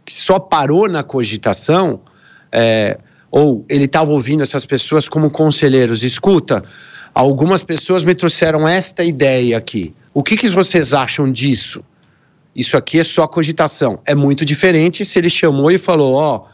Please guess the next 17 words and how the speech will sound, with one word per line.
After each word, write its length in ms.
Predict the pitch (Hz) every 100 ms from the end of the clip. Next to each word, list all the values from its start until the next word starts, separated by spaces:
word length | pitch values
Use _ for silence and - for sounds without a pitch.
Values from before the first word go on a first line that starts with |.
| _ _
eu 160 | 135 143
estou 360 | 147 - 185 185
pretendendo 1160 | - 202 226 208 190 165 151 175 180 180 233 - _ _ -
fazer 480 | - 151 123 160 156
isso. 420 | 135 - - - _ -
Vocês 220 | - 143
estão 220 | - 175
comigo 500 | 165 151 156 214 226
ou 100 | 240
vocês 340 | 185 180 170 143
não 200 | 170 175
estão 380 | - 165 160
comigo? 640 | 160 160 160 147 117 101 92 _ _ _ _ -
Você 260 | 131 - 156
pode 340 | 175 185 143
fazer 300 | - 143 139
isso? 440 | 170 196 - 127